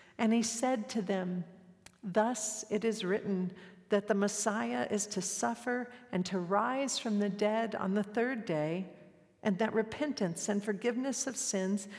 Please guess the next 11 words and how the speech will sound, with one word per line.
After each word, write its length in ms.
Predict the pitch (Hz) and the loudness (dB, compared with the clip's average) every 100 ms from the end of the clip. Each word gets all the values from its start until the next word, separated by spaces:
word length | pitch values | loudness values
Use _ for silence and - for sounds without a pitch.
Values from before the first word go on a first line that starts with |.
| - | -8
is 200 | - 226 | -4 -4
to 160 | - 240 | -2 -2
be 280 | 196 262 285 | 0 0 0
proclaimed 800 | 285 254 233 - 233 269 277 262 | 0 0 0 -2 -2 -2 -4 -2
in 180 | - | 2
his 280 | 233 240 247 | 2 2 0
name 340 | 214 226 240 240 | 0 0 0 -2
to 320 | - 208 - | -2 -4 -2
all 400 | - 247 277 285 | 0 2 2 2
nations, 880 | 277 226 214 - - 185 180 180 - - - _ - | 2 0 0 -2 -4 -4 -4 -6 -10 -16 -20 _ -6
beginning 640 | 190 170 233 233 196 196 | -4 -2 0 2 2 0